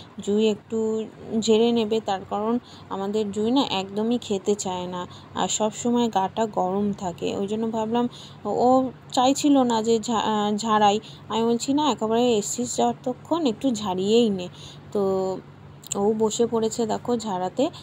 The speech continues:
আর এখানে একটা কাণ্ড ঘটেছে, ওই জন্যই কিন্তু, আহ, মানে হাসি হচ্ছিল, কিন্তু সেটা আমি mute করে দিয়েছি। ওই যে ঠাম্মিটা দেখছিলে না,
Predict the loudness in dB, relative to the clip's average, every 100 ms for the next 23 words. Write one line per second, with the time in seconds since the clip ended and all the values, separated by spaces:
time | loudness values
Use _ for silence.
0 | -18 -12 -2 0 2 0 -2 -4 -4 -2
1 | -2 0 -2 0 -2 -2 -2 -2 -4 -4
2 | -6 -6 -4 -4 -2 -2 -2 -2 -2 -2
3 | -2 0 0 -2 -20 -12 -4 -2 0 0
4 | -2 -4 -4 -4 -6 -4 -2 2 4 4
5 | 0 0 0 0 -2 -2 -2 -2 2 2
6 | 2 -2 -4 -2 -2 -2 -4 -4 -4 -4
7 | -2 0 0 2 0 0 -14 -20 -18 -2
8 | 0 0 0 0 0 -2 -2 -2 0